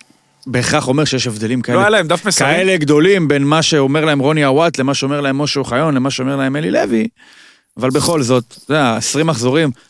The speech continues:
Speaker 1: ארבעה אנשים נותנים הוראות, ויש שיגידו שיש גם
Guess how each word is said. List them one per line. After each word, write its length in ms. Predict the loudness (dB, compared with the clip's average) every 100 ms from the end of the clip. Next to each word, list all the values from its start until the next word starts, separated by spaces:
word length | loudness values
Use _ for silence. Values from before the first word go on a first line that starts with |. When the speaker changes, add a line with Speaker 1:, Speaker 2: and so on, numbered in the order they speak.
| -6
Speaker 1:
ארבעה 320 | -4 -2 0
אנשים 240 | 0 0 -2
נותנים 240 | 0 0
הוראות, 260 | 2 2 2
ויש 220 | 0 2
שיגידו 360 | 0 0 0 0
שיש 600 | -4 -10 -16 -4 -2
גם 140 | 0